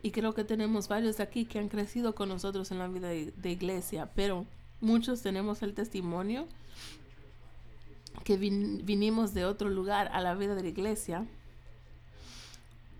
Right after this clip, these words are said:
o fuimos salvos y entramos a la iglesia, o fuimos salvos antes y nos reuníamos en otro lugar,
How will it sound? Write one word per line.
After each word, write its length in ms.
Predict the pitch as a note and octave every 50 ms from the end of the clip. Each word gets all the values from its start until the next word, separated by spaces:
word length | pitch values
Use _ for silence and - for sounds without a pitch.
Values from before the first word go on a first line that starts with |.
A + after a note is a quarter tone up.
| - - - - - - - - - - - - - - - - - - - - - - - - - - - - -
o 80 | -
fuimos 420 | F3 - - A3+ A3+ A#3 A#3 G3 F#3+
salvos 580 | - - - G3 F#3 E3+ F#3 G#3 G#3 G#3 - -
y 140 | A3+ G#3+ F#3
entramos 520 | F#3+ F3 F3+ F3 F#3 G3+ G3 G3+ A3+ -
a 60 | F#3
la 80 | F#3 F3
iglesia, 540 | - E3+ F3 E3+ E3+ - F#3+ F#3 G#3+ - -
o 340 | - A3+ A3 G#3 G#3 D4 - - - - - - - - - - - - - - -
fuimos 280 | - A3 G#3+ G#3+ G#3 -
salvos 400 | A3 G3+ G3+ G3 G3+ G#3 - - -
antes 600 | A3 A#3 A3 G3+ F#3 - F#3 G3 A3 - - - - - - - - - - - - - - - - - - - - - - - - - - - -
y 100 | A#3+ A#3
nos 200 | A3+ G#3+ G3+ -
reuníamos 840 | G#3+ G#3 G3+ G3+ G3+ G#3 A#3 A#3 A3 G3+ F#3 F#3+ F#3+ G3+ - - - -
en 180 | A3 G#3 G#3
otro 200 | G3 F#3 - G3
lugar, 480 | F#3+ F#3+ F3+ F#3 G#3+ A#3+ C4 - E3+ E3+